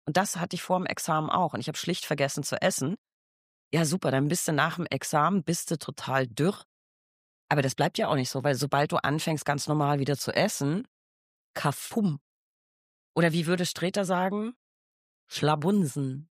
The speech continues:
Keine Ahnung, was sagt der immer? Ja, nee, ich find ganz ehrlich, ich find's sehr schade, dass das ein Thema ist, das so viel Raum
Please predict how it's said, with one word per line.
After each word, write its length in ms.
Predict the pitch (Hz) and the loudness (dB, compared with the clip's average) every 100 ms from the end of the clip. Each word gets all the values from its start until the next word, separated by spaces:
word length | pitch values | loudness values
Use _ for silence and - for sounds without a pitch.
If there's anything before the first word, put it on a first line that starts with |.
| - | -4
Keine 220 | 147 151 | 0 2
Ahnung, 300 | 160 156 151 | 2 2 0
was 140 | 175 | 0
sagt 220 | 190 - 196 | -2 -4 -4
der 120 | - | -2
immer? 260 | 190 196 202 _ _ | -2 -4 -6 _ _
Ja, 200 | 165 175 | 2 4
nee, 100 | 185 | 2
ich 120 | - | 0
find 200 | - 180 | -2 -2
ganz 320 | - 160 151 - | 0 0 -2 -2
ehrlich, 680 | 165 170 170 175 202 - - _ _ _ - | 0 2 2 0 -4 -10 -20 _ _ _ -6
ich 180 | 165 - | -6 -6
find's 680 | - 190 196 - - - _ _ _ _ _ _ _ _ | -4 0 2 0 -6 -12 _ _ _ _ _ _ _ _
sehr 360 | 143 123 180 202 | -4 2 2 2
schade, 580 | - - 156 180 196 180 | 0 0 4 4 4 0
dass 340 | - 165 - | 0 0 0
das 240 | 175 156 160 | 0 0 -2
ein 120 | 151 _ _ | -4 _ _
Thema 520 | - 175 190 190 180 | -2 2 4 4 2
ist, 540 | - 175 170 - - - _ _ _ | 0 -2 -2 -4 -8 -12 _ _ _
das 220 | 170 151 | 0 0
so 120 | - 170 | 0 -2
viel 680 | - 170 160 156 151 156 - _ _ _ _ - | -2 2 4 4 2 -2 -10 _ _ _ _ 0
Raum 520 | 147 127 139 185 226 | 0 4 4 4 2